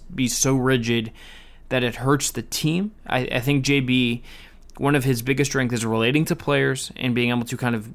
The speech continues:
guide them in the way that is necessary to, for, for the fit of the players and not so much his ideology. I think that's a really good change and a good trait for a head coach to have. Um, Evan, in your mind,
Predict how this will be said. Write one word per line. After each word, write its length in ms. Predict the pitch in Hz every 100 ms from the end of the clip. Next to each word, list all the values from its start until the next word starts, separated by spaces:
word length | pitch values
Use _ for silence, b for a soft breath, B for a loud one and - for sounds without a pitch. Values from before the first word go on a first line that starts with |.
| - - - - -
guide 300 | 135 123 127
them 180 | 120 113
in 80 | 113
the 80 | 110
way 240 | 110 110
that 160 | 110 110
is 160 | 107
necessary 380 | 117 110 - 113
to, 120 | 107
for, 300 | - 117 117
for 220 | - - 113
the 100 | 113
fit 400 | - - 110 90
of 220 | 117 113
the 100 | 107
players 460 | - 151 170 165
and 100 | 135
not 180 | 127 123
so 140 | - 117
much 300 | 113 110 -
his 360 | 117 110 - B B B B -
ideology. 720 | 107 110 95 62 - - - -
I 40 |
think 160 | 120 117
that's 160 | 113
a 60 | 110
really 300 | 113 120 113
good 320 | 110 110 107
change 400 | - 104 104 101
and 100 | 101
a 40 |
good 160 | 110 110
trait 260 | - 110 -
for 140 | 107
a 20 |
head 180 | 107 -
coach 320 | - 110 -
to 80 | -
have. 600 | - - - - - - B B B B -
Um, 180 | - -
Evan, 340 | 151 147 131 - b b b _ - -
in 100 | 160
your 140 | 180 202
mind, 360 | 135 98 131